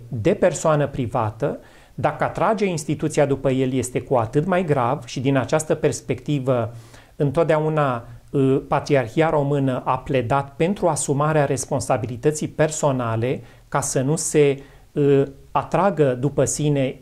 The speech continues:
imaginea instituției. Uh, s-a pus problema retragerii sau autoretragerii persoanelor care se simt vizate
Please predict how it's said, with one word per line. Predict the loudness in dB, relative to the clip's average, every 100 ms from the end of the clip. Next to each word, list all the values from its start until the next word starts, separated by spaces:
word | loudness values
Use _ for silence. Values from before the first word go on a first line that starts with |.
| -12
imaginea | -4 0 2 2 0 0
instituției. | 0 -2 -6 -6 -6 -6 -4 -4 -6 -8 -16 -20 -20 0
Uh, | 4 4
s-a | 4 0
pus | 0 -4
problema | 0 0 2 2 2 0 0 -6 -4
retragerii | 0 0 0 0 0 0 -2 -2 -4 -6
sau | -2 0 0
autoretragerii | 0 2 2 2 0 0 0 0 -2 -4 -4
persoanelor | 0 0 0 0 2 2 0 -2
care | -2 -2 -2
se | -4 -4
simt | -4 0 0 0
vizate | 0 0 0 0 0 -4